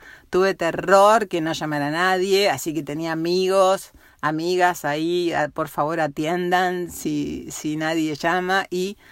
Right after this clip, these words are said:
aparecieron de abajo de las baldosas los llamados. Fue increíble, fue maravilloso y fue increíble también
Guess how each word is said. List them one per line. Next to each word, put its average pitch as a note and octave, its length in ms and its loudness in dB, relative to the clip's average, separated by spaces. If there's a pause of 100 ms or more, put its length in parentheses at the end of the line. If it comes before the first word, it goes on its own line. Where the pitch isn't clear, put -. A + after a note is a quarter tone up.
(800)
aparecieron A#3 840 2
de F#3+ 80 0
abajo F#3+ 300 2
de F#3+ 80 2
las D3+ 180 -8
baldosas C#3+ 1040 -2
los B2 180 -12
llamados. A2+ 520 -8
Fue G#3 300 -6
increíble, F3+ 1400 -4 (280)
fue G3+ 200 -2
maravilloso F#3 1080 -2
y D#3+ 140 -4
fue F3 260 -2
increíble F3+ 680 -4
también D#3+ 600 -4